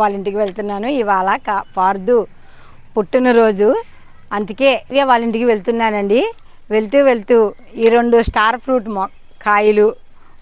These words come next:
ఒక ములక్కాడైతే కోసుకున్నానండి. నేను ఇలా పైన, కింద నుంచి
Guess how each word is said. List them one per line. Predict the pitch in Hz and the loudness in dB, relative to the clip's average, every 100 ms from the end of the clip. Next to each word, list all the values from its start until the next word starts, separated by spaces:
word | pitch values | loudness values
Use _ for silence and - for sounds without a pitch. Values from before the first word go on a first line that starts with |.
| 208 | -4
ఒక | 233 214 | -2 -2
ములక్కాడైతే | 214 - 254 220 254 254 | -2 0 -2 -2 -6 -4
కోసుకున్నానండి. | 226 - 233 214 202 190 180 180 - - - - 220 | -6 -4 -6 -4 -4 -4 -6 -8 -14 -20 -20 -12 -8
నేను | 226 220 | -4 -2
ఇలా | 220 294 403 - - - - - - | 0 0 -2 -12 -20 -20 -20 -8 0
పైన, | 226 285 254 | 0 0 -4
కింద | 254 262 302 | -4 0 0
నుంచి | 302 254 254 | 0 -2 -4